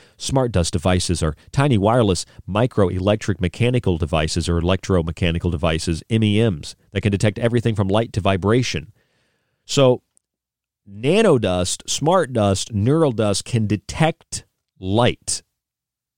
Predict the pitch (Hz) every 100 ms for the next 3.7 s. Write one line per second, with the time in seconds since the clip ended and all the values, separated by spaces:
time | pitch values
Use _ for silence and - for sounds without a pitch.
0 | _ _ _ _ _ _ _ _ _ _
1 | _ _ - 92 120 165 180 156 147 139
2 | - 123 104 101 - - 143 - - -
3 | 127 113 127 78 85 -